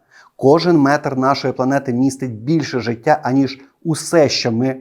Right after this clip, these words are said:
поки що бачимо на небі. Звісно, в нашій природі закладене бажання відкрити світ, дослідити невідоме, і ми дивитимемося в те невідоме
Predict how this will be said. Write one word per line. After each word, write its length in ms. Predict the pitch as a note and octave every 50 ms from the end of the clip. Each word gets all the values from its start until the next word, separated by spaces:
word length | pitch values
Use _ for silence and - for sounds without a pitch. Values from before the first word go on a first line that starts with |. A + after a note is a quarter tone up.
| - _
поки 260 | _ - A2+ - B2 A2
що 160 | - - G#2+
бачимо 440 | C#3+ G#2+ G#2+ G#2+ - - A2+ A2 A2
на 100 | A2+ A2+
небі. 320 | A2+ A2+ A2+ G2+ - - _ _ _ _ _ _ _ _ -
Звісно, 520 | A#2+ G#2+ B2 B2+ F3 G3+ G3 - G#3+ G3+
в 80 | F3+ C#3+
нашій 280 | B2+ B2 B2+ - -
природі 440 | - - A#2 A#2+ C3+ D3+ D3 D#3+ D3+ - - - - _ _ -
закладене 760 | A#2+ B2+ C3+ C3 C3+ E3 F#3 G3+ G3+ F3 C3+ C3 B2 A#2 A#2
бажання 600 | A2 A2+ A#2+ A2 G#2+ B2 D3+ E3 F3 E3+ D#3 C3+
відкрити 560 | B2+ C3 C3 C3 - C#3 C#3+ C#3+ - - B2+
світ, 500 | A2+ - - C#3+ D3 D#3 C#3 B2 F#2+ G2
дослідити 600 | - B2+ B2 - B2 C3 B2+ C3+ D3 D3 D3 C#3+
невідоме, 720 | C3+ C#3+ C#3 C3 D3 C#3 B2 A#2 C3+ C#3 B2 A2+ G#2+ G#2+ - _ _ _ _ _ _ -
і 100 | D3+ C#3
ми 160 | C3 C#3 C3+
дивитимемося 960 | B2 C#3 C3+ D3 F3+ D#3+ - C3 A#2+ A2+ A2+ A#2 A#2 A#2 - - A2+ A2 - - _ _
в 60 | -
те 240 | - - - B2+ A#2
невідоме 600 | A2+ A2+ A2+ A2+ A#2 C#3 B2+ C#3 E3+ D#3+ A#2+ G2+